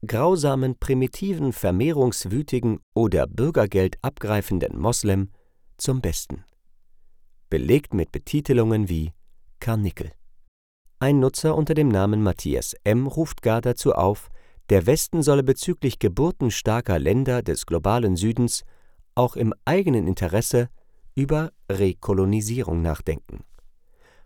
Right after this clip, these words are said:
All diese Menschenverachtung passt offenbar zielgenau ins politische Programm. Nicht nur von Springer. Andernfalls hätte wohl das Netzwerkdurchsetzungsgesetz, zumindest erst einmal die Weltmoderation,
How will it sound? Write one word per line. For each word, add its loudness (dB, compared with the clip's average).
All 0
diese 0
Menschenverachtung 0
passt -4
offenbar -2
zielgenau 2
ins -2
politische -2
Programm. -4
Nicht -2
nur 2
von -2
Springer. -6
Andernfalls 0
hätte 0
wohl 4
das 0
Netzwerkdurchsetzungsgesetz, -2
zumindest 2
erst 0
einmal 4
die -4
Weltmoderation, 2